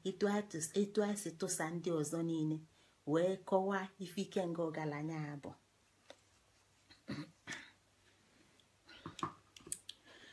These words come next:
Ndị Igbo, etu ndị Igbo si wee ghọta ụwa, etu anyị si kwu, ike niile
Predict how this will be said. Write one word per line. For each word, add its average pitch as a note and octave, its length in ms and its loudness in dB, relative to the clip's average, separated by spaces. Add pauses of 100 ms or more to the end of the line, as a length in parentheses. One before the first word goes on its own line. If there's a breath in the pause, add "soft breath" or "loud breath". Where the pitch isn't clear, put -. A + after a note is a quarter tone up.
(300 loud breath)
Ndị D#4 320 8
Igbo, F#3 300 4 (480)
etu C4+ 240 8
ndị C4+ 220 10
Igbo A3 220 8
si A3 220 2
wee F#3+ 280 6
ghọta G3+ 380 4
ụwa, D3 340 4 (1500)
etu G3+ 260 2
anyị G3+ 180 6
si - 200 0
kwu, - 220 -6 (400)
ike D4 560 8
niile B3+ 420 10